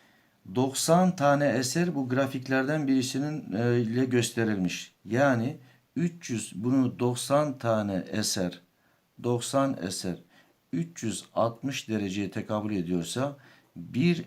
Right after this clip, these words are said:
eser ne olur? E, do-, üç yüz altmış, doksanın ü-, dört katıdır. Demek ki o da kaç derece olacak? Dört derece olmuş olacak. İçler dışlar çarpımından da bunu bulabiliriz diyelim.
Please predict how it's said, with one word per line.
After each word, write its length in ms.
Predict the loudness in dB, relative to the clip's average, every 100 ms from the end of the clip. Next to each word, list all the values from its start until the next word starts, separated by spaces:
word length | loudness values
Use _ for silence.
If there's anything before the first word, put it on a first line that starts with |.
| -4
eser 380 | -2 -2 -2 -2
ne 140 | 0
olur? 460 | 0 0 -2 -4 -8 _ _ _ _ _ _ _ _ -4
E, 340 | 0 2 2 -2 -6 _ -20 -20 _ _
do-, 240 | -2 0 -2
üç 120 | -2
yüz 80 | 2
altmış, 400 | 2 2 -4 -2
doksanın 560 | -4 -2 0 2 0 -2
ü-, 300 | -4 -4 0
dört 240 | 0 0
katıdır. 460 | -2 -2 -2 -6 -2
Demek 300 | 0 0 0
ki 260 | -4 -4 -8 -20 _ -8
o 160 | -4 0
da 240 | -2 -2 -16 _ 0
kaç 300 | 2 2 0
derece 280 | -2 0
olacak? 420 | 0 -2 -2 -4 -6 _ _ -4
Dört 380 | 0 2 0 -4
derece 440 | -4 -2 -2 -4 -4
olmuş 380 | -2 2 0 0
olacak. 340 | -4 -4 -6 -10 -12
İçler 300 | -4 -2 -2
dışlar 260 | -2 -2
çarpımından 720 | 0 2 0 0 0 0 0
da 120 | -2 -4
bunu 300 | -4 -4 -4
bulabiliriz 640 | -2 0 -2 -2 -4 -2
diyelim. 360 | 0 0 -2